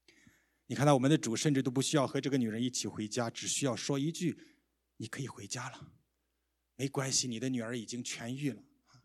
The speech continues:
你看这个故事的结尾二十八节就一句话：“从那时候，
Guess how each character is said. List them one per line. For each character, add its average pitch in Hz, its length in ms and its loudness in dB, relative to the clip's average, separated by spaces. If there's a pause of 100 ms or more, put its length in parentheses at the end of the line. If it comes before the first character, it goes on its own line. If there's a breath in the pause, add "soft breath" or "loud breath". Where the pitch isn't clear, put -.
(1300)
你 - 80 -14
看 160 100 0
这 180 120 4
个 170 100 4
故 208 140 4
事 160 100 0
的 127 80 0
结 175 160 4
尾 151 120 4
二 143 60 2
十 139 120 0
八 151 160 2
节 139 100 6
就 165 160 6
一 131 100 4
句 143 120 4
话 139 240 2 (180)
：“从 127 340 2
那 208 160 10
时 - 160 4
候， 113 480 2